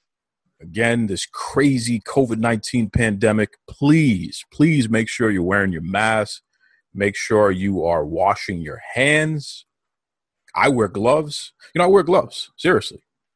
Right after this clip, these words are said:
When I, when I go out of the house, I wear gloves. I don't wanna touch doors. I don't wanna be accidentally touching anything.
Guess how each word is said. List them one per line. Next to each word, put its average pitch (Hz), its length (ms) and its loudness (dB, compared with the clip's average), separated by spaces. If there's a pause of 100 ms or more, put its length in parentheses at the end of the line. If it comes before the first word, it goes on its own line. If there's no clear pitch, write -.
(120)
When 104 360 -4
I, 107 140 2
when 104 180 -4
I - 20 -2
go 135 160 4
out 165 80 4
of 170 60 2
the 139 100 2
house, 110 460 -2 (120)
I 92 100 -2
wear 101 200 2
gloves. 95 580 -2 (1080)
I 87 120 -8
don't 104 280 -2
wanna 120 220 2
touch - 420 -4
doors. 113 560 2
I 82 120 -4
don't 98 260 -2
wanna 110 220 -2
be 98 340 -6
accidentally 104 640 -4
touching 110 400 -6
anything. 107 580 -2